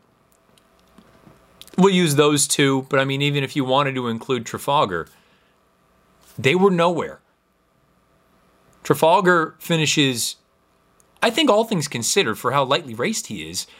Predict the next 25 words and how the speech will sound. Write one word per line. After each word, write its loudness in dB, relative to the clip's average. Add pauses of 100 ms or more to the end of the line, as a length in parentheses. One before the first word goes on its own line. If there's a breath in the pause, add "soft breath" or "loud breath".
(340 soft breath)
a 4
decent -2
fourth, -2 (560 loud breath)
and 0
he 4
finishes, 0 (1700 loud breath)
call 2
it, 0
uh, 2
you -8
know, 0
roughly -2 (520)
three 2
and -2
a -2
half -2
lengths. -4 (1160)
No, 4
I -2
mean, 0
even 0
more 4
than -8
that, -10
actually. -6